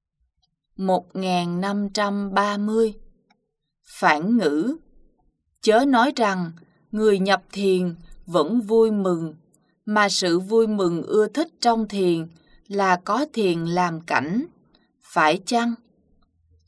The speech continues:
Tự ngôn, phải rồi. Phản ngữ, Đức Thế Tôn, Ngài có phán rằng,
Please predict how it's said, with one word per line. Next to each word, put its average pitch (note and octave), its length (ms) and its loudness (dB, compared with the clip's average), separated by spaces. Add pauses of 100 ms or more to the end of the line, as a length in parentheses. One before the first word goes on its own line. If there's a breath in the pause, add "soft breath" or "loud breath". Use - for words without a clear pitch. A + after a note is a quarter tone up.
(120)
Tự D#3 260 4
ngôn, A3 440 0 (500)
phải E3 460 0
rồi. E3+ 400 0 (1300)
Phản E3+ 400 -2
ngữ, F3 380 -2 (1300)
Đức C#4 200 -2 (120)
Thế A#3+ 240 2 (100)
Tôn, A3+ 320 4 (420 soft breath)
Ngài F#3+ 380 0
có A3 200 0
phán B3+ 400 -2
rằng, F#3+ 360 -2